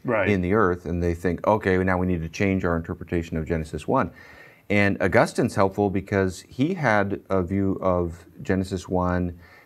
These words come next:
Speaker 2: um, that was very different from what is sometimes assumed as kind of the default view.
Speaker 1: Okay.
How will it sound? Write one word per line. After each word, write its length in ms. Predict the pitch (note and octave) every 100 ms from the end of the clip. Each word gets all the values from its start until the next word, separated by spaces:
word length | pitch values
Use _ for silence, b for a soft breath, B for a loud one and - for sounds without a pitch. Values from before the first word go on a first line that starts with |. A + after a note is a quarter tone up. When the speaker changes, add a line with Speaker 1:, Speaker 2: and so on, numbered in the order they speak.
| b -
Speaker 2:
um, 580 | F2 F2 F2 E2+ E2+ E2+
that 240 | D#2 F2+ -
was 300 | F2+ F2 E2 -
very 380 | D#2+ A#2 D#3 G#2+
different 500 | F#2+ F#2 F#2+ F#2 -
from 340 | F#2+ F2+ F2
what 280 | F2 F2 F2
is 120 | F2
sometimes 560 | - G2 F#2+ F#2+ F2 E2+
assumed 440 | E2+ - G2 F#2+
as 200 | F2+ E2
kind 160 | - F2+
of 80 | E2+
the 80 | E2+
default 560 | G#2 G2+ F#2 E2+ -
view. 340 | F2 F2 A2+ B2
Speaker 1:
Okay. 320 | C#3+ B2+ A2